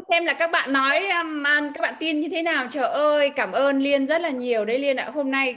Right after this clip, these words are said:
um, người ta cứ tưởng là chị mời Lu-, Liên lên đây để quảng cáo. Chị muốn Liên chia sẻ hành trình, à, <laughs> cho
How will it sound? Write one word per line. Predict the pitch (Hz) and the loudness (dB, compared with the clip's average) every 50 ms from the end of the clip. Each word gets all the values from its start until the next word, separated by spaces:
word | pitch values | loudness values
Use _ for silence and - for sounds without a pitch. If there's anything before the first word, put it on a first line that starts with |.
| - | -4
um, | 262 262 262 262 262 254 262 254 | -4 -4 -2 -2 -4 -4 -2 0
người | 247 233 214 | 0 0 0
ta | - 262 269 254 | 0 0 -2 -2
cứ | 247 294 | -2 -4
tưởng | 277 294 262 202 180 | -2 0 -2 0 0
là | 185 196 196 | -2 -4 -4
chị | 196 247 190 | -4 -8 -6
mời | 214 226 220 208 | -4 -2 -2 0
Lu-, | 220 233 247 233 | 0 -2 -2 -4
Liên | 247 240 240 247 254 262 262 262 | -6 -8 -8 -6 -4 -2 -2 -2
lên | 262 262 254 | -2 -4 -4
đây | 254 247 | -4 -4
để | 202 180 | -4 -6
quảng | 185 214 190 165 156 | -6 -6 -8 -6 -6
cáo. | 180 175 180 185 220 262 | -4 -4 -2 -2 -4 -6
Chị | 269 - - - | -8 -10 -12 -10
muốn | 214 208 202 208 220 247 269 285 294 294 285 277 254 247 226 214 220 233 233 | -8 -6 -4 -4 -4 -4 -6 -8 -6 -8 -8 -8 -10 -10 -14 -16 -16 -14 -8
Liên | 247 262 269 262 254 | -4 -2 0 -2 0
chia | 254 262 254 | -2 -4 -2
sẻ | 262 247 196 | -2 -4 -6
hành | 196 185 170 170 | -6 -6 -10 -10
trình, | 175 - 196 185 180 175 175 - - - - - - - - | -10 -10 -10 -8 -10 -12 -14 -16 -20 -20 -20 -20 -20 -20 -16
à, | _ - - - - 740 807 807 - - | _ -6 -4 -4 -4 -6 -8 -10 -6 -4
<laughs> | - 262 254 - 262 262 - - | -4 -4 -2 -4 -6 -8 -8 -8
cho | - - - 311 294 277 277 277 277 262 254 | -4 0 0 2 2 2 2 2 2 0 -2